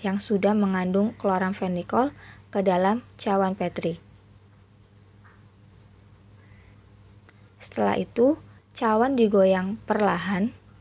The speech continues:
dengan cara aseptis,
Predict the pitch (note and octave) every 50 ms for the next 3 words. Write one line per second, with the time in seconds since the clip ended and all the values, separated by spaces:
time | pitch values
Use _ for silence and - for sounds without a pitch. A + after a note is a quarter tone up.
0 | - - - - - - - - - - - - - _ - - - - - -
1 | - - - - - - - - - - - - G#3+ G3+ G3 F#3+ F#3+ G3 - G3
2 | F#3 G3 - - F#3+ - - E3+ - - - - A#3+ D4+ - - -